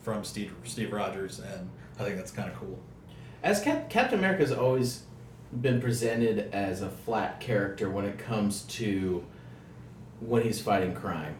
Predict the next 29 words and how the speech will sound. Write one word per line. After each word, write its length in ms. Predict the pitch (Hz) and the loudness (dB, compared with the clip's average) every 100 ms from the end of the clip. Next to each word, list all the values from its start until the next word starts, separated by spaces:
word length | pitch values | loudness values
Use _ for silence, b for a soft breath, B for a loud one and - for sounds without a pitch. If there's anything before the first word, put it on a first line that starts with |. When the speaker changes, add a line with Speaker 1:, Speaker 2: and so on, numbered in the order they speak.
| - | -6
Speaker 2:
Not, 260 | 110 120 117 | -2 0 0
um, 180 | 123 120 | -2 0
not, 340 | 135 147 147 131 | 6 6 6 6
like, 240 | 120 - | 4 4
his 140 | 117 | 0
personal 520 | - - 147 - 139 123 | -4 6 6 6 2 6
relationships, 840 | 123 120 117 113 - 117 110 - | 6 6 4 0 0 4 4 2
not 200 | 117 113 | 0 2
his 160 | 117 113 | 2 6
relationships 580 | 113 110 113 104 107 | 6 6 2 2 2
with 160 | 120 110 | 4 4
other 220 | 104 98 | 6 4
Avengers, 640 | 92 127 135 127 104 98 95 | 4 6 6 6 4 2 4
but 120 | 113 | 4
when 120 | 120 | 6
it 80 | 120 | 6
comes 220 | 156 156 | 6 6
to, 80 | 143 | 6
like, 200 | 127 101 | 6 6
him 280 | 123 151 151 | 6 6 8
going 340 | 131 131 123 | 8 8 8
out 280 | 120 117 113 | 6 4 2
and 120 | 107 101 | -2 0
fighting 380 | 120 117 110 | 4 6 4
crime, 400 | 104 117 110 104 | 2 2 2 4
it's, 140 | 101 - | 2 2
there's 220 | 104 104 | 2 4
bad 320 | - 120 143 | 4 6 6
guys 340 | 170 175 180 | 8 6 6